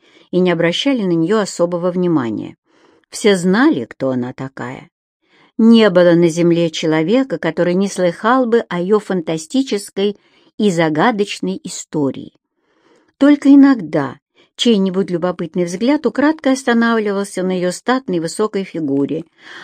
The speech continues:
пытливо всматривался в черты лица, словно стараясь угадать, что нужно здесь,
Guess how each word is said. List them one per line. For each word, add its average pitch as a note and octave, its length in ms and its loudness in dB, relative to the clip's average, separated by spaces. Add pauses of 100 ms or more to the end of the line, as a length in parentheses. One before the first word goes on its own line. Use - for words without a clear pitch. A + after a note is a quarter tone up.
пытливо G#3 400 -2
всматривался E3+ 840 -6
в - 80 -16
черты E3+ 400 -8
лица, D#3+ 600 -8 (220)
словно F3 460 0
стараясь E3+ 600 -4
угадать, D#3 540 -2 (240)
что - 340 0
нужно G3+ 500 4
здесь, G3 600 -4